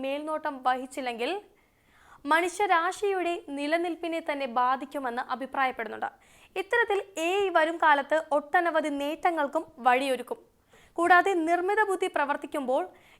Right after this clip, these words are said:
ഞൊടിയിടയിൽ കാര്യങ്ങൾ നടക്കുമ്പോൾ മനുഷ്യന്റെ ക്ഷമ നശിക്കാനുള്ള സാധ്യത ഏറെയാണ്. പെട്ടെന്ന് കാര്യം നടക്കും എന്ന എ ഐ ഫീച്ചർ മനുഷ്യന്റെ സർഗാത്മകതയെ ഇല്ലാതാക്കുകയും ചെയ്യും. സമയലാഭം മനുഷ്യനെ യന്ത്രമാക്കുന്ന സ്ഥിതിയും കാണാനാകും.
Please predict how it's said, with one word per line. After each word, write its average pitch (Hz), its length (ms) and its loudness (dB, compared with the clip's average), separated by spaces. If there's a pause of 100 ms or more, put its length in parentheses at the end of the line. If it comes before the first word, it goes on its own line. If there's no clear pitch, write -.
ഞൊടിയിടയിൽ 392 600 0
കാര്യങ്ങൾ 330 520 0
നടക്കുമ്പോൾ 277 460 0 (120)
മനുഷ്യന്റെ 277 440 -4
ക്ഷമ 330 520 -4 (140)
നശിക്കാനുള്ള 277 600 -2 (140)
സാധ്യത 294 420 -4 (200)
ഏറെയാണ്. 214 360 -6 (540)
പെട്ടെന്ന് 440 360 2
കാര്യം 392 360 2
നടക്കും 349 360 0
എന്ന 302 160 -4 (180)
എ 311 100 -4 (100)
ഐ - 20 -4
ഫീച്ചർ 311 540 -4
മനുഷ്യന്റെ 277 440 -4
സർഗാത്മകതയെ 294 720 -2 (120)
ഇല്ലാതാക്കുകയും 247 720 -2
ചെയ്യും. - 280 -14 (720)
സമയലാഭം 339 640 2
മനുഷ്യനെ 330 500 -4 (140)
യന്ത്രമാക്കുന്ന 311 720 -2
സ്ഥിതിയും 285 420 -8
കാണാനാകും. 214 460 -8